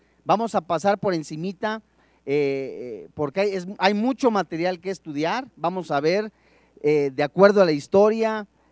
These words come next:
qué dice la ciencia sobre la flagelación, el sudor, eh, este, la resurrección, todos esos datos que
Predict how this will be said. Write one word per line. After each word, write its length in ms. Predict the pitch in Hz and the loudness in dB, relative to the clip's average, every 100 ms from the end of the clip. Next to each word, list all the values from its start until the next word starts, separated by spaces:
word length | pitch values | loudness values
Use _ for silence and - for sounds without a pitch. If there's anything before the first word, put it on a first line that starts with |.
| _ _ | _ _
qué 120 | 208 | -2
dice 240 | 214 208 190 | -2 -4 -4
la 140 | 160 | -4
ciencia 440 | - 196 208 214 | -4 -4 -4 -4
sobre 240 | 180 170 147 | -4 -6 -4
la 140 | 139 | -6
flagelación, 920 | 131 131 139 127 120 165 190 214 226 - | -6 -8 -8 -10 -8 -2 0 0 -2 -10
el 160 | 143 | -12
sudor, 580 | 135 139 151 196 226 233 - _ _ _ _ - | -12 -6 0 2 2 -4 -12 _ _ _ _ -6
eh, 540 | 151 151 147 139 135 | -4 -2 -2 -4 -6
este, 180 | 143 156 | -6 -6
la 160 | 143 143 | -4 -4
resurrección, 720 | 139 151 139 131 180 208 226 | -6 -6 -8 -6 -4 -4 -2
todos 280 | - 240 226 | 0 0 0
esos 240 | 226 190 | -6 -2
datos 440 | 202 208 - 220 | 0 0 -2 -6
que 420 | - 170 147 123 | -6 -8 -6 -8